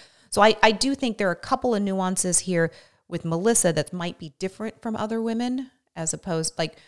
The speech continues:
like, you know, being menopausal. That's gonna set you up for more infections. We don't know if maybe she has a new partner,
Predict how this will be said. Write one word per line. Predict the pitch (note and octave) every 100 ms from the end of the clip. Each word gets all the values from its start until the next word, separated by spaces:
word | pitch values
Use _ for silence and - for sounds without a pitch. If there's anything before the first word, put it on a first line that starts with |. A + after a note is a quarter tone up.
| _ _ _ _ _ _
like, | D3+ D3
you | D3+
know, | C3 - _ _ _ _ _ _
being | D3 E3
menopausal. | F3 F#3+ B3+ C#4 - - - _
That's | - -
gonna | - E3+
set | - F3+ F#3+
you | F3+
up | F3+ -
for | E3+ E3 D3+
more | E3+ E3+ E3+
infections. | E3+ F3 - - D3 - - -
We | G#3
don't | G3+ F3+
know | F#3 F#3 F3+
if | D#3+
maybe | E3 D#3+
she | D#3+ E3
has | D#3
a | D3+
new | D3+
partner, | - D3+ D#3 G#3 A#3+ C4